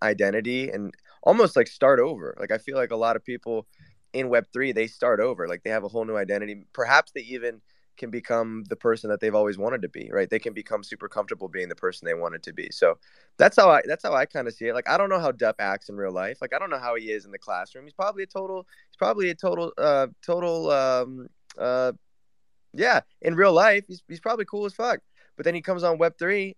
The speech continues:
and he's just a different kind of, uh, cool. Actually, I, actually, I bet he's a mean, t-, I bet Dup is a mean teacher.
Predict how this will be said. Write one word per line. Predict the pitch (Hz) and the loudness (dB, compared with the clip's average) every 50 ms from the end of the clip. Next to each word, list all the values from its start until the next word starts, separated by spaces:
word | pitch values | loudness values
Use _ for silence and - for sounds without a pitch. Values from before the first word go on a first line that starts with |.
| - - | -8 -4
and | 147 151 151 151 147 147 - - | -2 -2 -2 -2 -4 -6 -8 -10
he's | 156 180 165 | -10 -10 -10
just | 156 180 - | -10 -10 -8
a | 170 147 | -8 0
different | 123 156 160 - 202 180 135 - _ - | 2 2 2 2 2 -2 -2 -2 _ -4
kind | - 127 113 107 107 | 0 0 2 2 0
of, | 101 92 - _ _ | -2 -6 -8 _ _
uh, | - 80 95 87 78 - - - | 0 0 2 2 0 -2 -4 -4
cool. | - 117 101 87 76 - _ _ _ _ _ _ _ _ _ _ _ _ _ - | -4 -2 -2 -2 -2 -4 _ _ _ _ _ _ _ _ _ _ _ _ _ -6
Actually, | - 120 117 170 156 - | -6 -2 0 2 4 4
I, | 165 180 - - | 4 4 4 4
actually, | 170 202 202 - 202 | 2 2 2 0 -2
I | 175 | -2
bet | 220 240 | -2 -4
he's | 302 311 156 | -4 -6 -12
a | 127 | -12
mean, | 113 113 117 120 117 104 | -12 -12 -10 -12 -12 -14
t-, | - - _ _ - _ _ - | -18 -20 _ _ -20 _ _ -6
I | - - | 2 4
bet | 180 175 113 | 4 4 6
Dup | 120 123 120 - | 6 4 4 4
is | 107 92 | -2 -6
a | 92 92 | -8 -8
mean | 90 90 90 87 87 | -10 -10 -12 -12 -10
teacher. | - 92 82 - - - - | -10 -10 -10 -8 -6 -6 -6